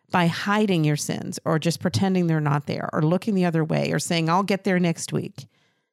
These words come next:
There's power in that. So go and speak those words that you need to speak, not because God needs it,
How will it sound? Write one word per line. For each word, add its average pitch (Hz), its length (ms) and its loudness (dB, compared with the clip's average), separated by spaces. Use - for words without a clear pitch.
There's 170 200 0
power 220 420 2
in 156 140 -2
that. 156 300 -8
So 202 80 0
go 214 180 0
and 247 100 2
speak - 280 -4
those 202 220 0
words 190 220 0
that 170 200 -2
you 208 240 4
need 208 160 2
to 175 80 -4
speak, - 420 -6
not 160 220 -2
because 190 240 -4
God 208 240 2
needs 165 220 0
it, 160 100 -2